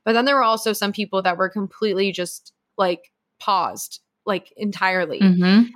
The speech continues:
Speaker 1: So I feel like
Speaker 2: Mm-hmm.
Speaker 1: when we talk about <laughs> it, are things different? I feel like there's such a fatigue. Like, for example, I still feel like, you know, we're, we're,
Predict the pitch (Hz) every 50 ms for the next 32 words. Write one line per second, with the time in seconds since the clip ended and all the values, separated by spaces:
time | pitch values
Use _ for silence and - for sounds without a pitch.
0 | - - - 254 247 240 226 220 - 254 175 - 269 262 262 151 - 226 226 220
1 | 220 214 202 - - 202 190 196 202 - 214 196 202 208 202 196 233 214 202 196
2 | 175 170 - 202 214 208 190 190 190 202 202 - 196 190 185 - 185 185 175 175
3 | - - - - - _ - 208 214 233 240 247 254 254 240 226 220 214 202 -
4 | 214 208 202 - - - 202 196 - 208 190 - - 185 170 - - 101 190 180
5 | 180 170 165 165 - - - 220 202 190 - - 208 202 196 185 165 208 190 190
6 | 190 190 185 180 175 175 156 - - 180 196 202 247 247 - - - 220 196 196
7 | 196 - 196 196 175 180 185 180 185 185 175 - _ _ _ _ _ _ _ _
8 | - 220 214 202 208 208 196 185 180 226 254 285 285 277 269 247 208 - - 220
9 | 220 233 240 240 240 240